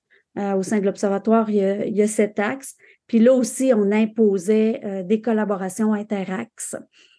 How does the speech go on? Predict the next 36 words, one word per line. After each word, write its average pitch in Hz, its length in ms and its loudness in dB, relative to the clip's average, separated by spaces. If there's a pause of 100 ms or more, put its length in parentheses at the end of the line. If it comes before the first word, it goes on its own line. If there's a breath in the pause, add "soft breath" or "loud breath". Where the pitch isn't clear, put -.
(400 loud breath)
Donc, 233 300 0
ça - 180 0
a 240 40 6
été 240 260 0 (120)
des 233 260 2
gens, 254 560 -4
euh, 208 360 -4 (960)
s-, - 220 -12
sans 262 220 -4
mentir, 254 320 -2
au 269 80 2
début, 214 280 0
là, 247 140 4
des 202 160 -2
fois, 254 140 0
il 247 40 2
y 240 40 2
avait 214 120 2
des 214 180 -2
collages, 240 640 -2
là. 349 120 -4
C'était, 233 500 0
bon, 214 220 0
ben, 196 180 -2
des 196 140 -2
gens 233 260 -6
qu'on 226 160 -4
met 202 160 -2
là, 220 180 0
mais 247 220 4
là, 269 460 2
il 233 100 -2
fallait 226 580 0
créer 311 420 0
une 233 160 4
dynamique, 214 600 -2